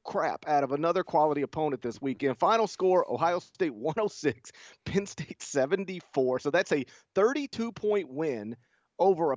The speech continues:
Penn State team that entered the game ranked twenty-third at KenPom. The Nittany Lions are now twenty-six, which means as of this moment, Ohio State has three wins by at least twenty points over top fifty KenPom teams. And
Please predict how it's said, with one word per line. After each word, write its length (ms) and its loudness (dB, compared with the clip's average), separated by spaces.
Penn 200 -2
State 340 0
team 220 -2
that 180 4
entered 280 -2
the 60 -2
game 420 -4
ranked 260 -6
twenty-third 560 2
at 100 -4
KenPom. 460 0
The 60 -6
Nittany 220 -2
Lions 420 -2
are 100 2
now 160 2
twenty-six, 840 -2
which 240 -2
means 320 -2
as 320 0
of 180 2
this 220 -4
moment, 400 -8
Ohio 460 -2
State 280 -4
has 280 -4
three 320 -4
wins 520 -2
by 140 4
at 120 0
least 260 -8
twenty 380 -4
points 460 -4
over 180 2
top 400 -2
fifty 340 -2
KenPom 600 -4
teams. 320 -6
And 240 0